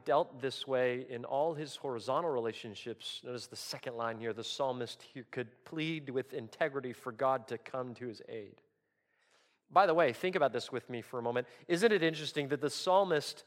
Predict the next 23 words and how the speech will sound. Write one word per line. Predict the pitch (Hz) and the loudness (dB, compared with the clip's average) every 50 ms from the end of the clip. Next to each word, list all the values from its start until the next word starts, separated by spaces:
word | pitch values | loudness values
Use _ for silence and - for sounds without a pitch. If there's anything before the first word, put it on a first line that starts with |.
| - - - - - - - - - - - - 131 | -20 -20 -20 -20 -20 -20 -20 -20 -20 -20 -18 -4 4
doesn't | 120 175 180 190 185 208 202 | 6 8 8 8 6 2 -2
just | 165 190 165 - - | -2 -2 -4 -4 -6
take | - - 202 190 - - - | -2 0 2 2 0 0 -4
matters | 170 143 139 143 147 156 165 170 165 160 147 123 - | -6 0 4 8 8 8 8 8 6 4 2 2 0
into | 180 156 143 151 151 | -2 -2 -2 -2 0
his | 143 127 120 | 0 0 0
own | - - 160 151 160 165 151 | 0 0 2 2 2 0 -2
hands | 143 117 123 139 135 143 151 156 151 - - | -4 -6 -4 -2 -2 0 0 -2 -4 -6 -6
here, | - 131 120 120 120 123 120 - - - - - - _ _ - | -4 -2 -2 -2 -2 -2 -6 -10 -16 -20 -20 -20 -20 _ _ -2
even | 196 190 220 233 208 240 247 233 220 196 | 0 2 4 4 6 4 4 4 4 6
though, | 165 202 240 262 247 208 165 156 160 165 | 10 10 12 12 12 12 12 10 10 8
listen, | 170 185 214 - - 165 147 139 151 151 - - - | 8 6 4 4 4 2 2 2 0 -6 -10 -14 -10
you | - 131 | -2 4
know | 131 135 | 6 6
your | 143 156 170 175 | 8 8 8 8
own | 185 190 180 | 8 8 8
heart, | 165 208 233 165 139 | 8 8 8 8 8
right? | 139 139 147 165 - | 8 8 8 8 8
I | - 156 165 | 6 6 6
know | 165 175 175 | 6 6 6
mine. | 170 180 180 170 156 143 139 - - - - - | 6 6 8 8 6 4 2 -4 -14 -16 -6 -2
Even | 202 208 208 226 220 208 180 147 | 2 4 6 6 6 6 4 6
though | 156 202 220 208 185 170 165 165 175 180 | 8 10 12 12 12 12 12 10 8 6